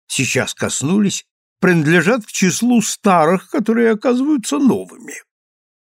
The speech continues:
Мистер Хэддоу, в свою очередь, минутку помолчал, и улыбка на суровом его лице несколько поблекла, когда он спокойно ответил:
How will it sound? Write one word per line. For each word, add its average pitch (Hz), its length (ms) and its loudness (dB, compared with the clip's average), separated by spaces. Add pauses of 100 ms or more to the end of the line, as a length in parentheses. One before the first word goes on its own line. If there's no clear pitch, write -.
(240)
Мистер 123 360 -4
Хэддоу, 170 460 -2
в 208 120 -6
свою 220 340 -2
очередь, - 460 -6
минутку 135 600 -2
помолчал, 117 800 -4 (680)
и 147 60 2
улыбка 170 640 2
на 247 100 4
суровом 180 500 2
его 170 240 2
лице 160 340 0
несколько 185 520 -2
поблекла, 143 760 0
когда 135 300 -2
он 131 100 0
спокойно 131 580 -4
ответил: 110 640 -6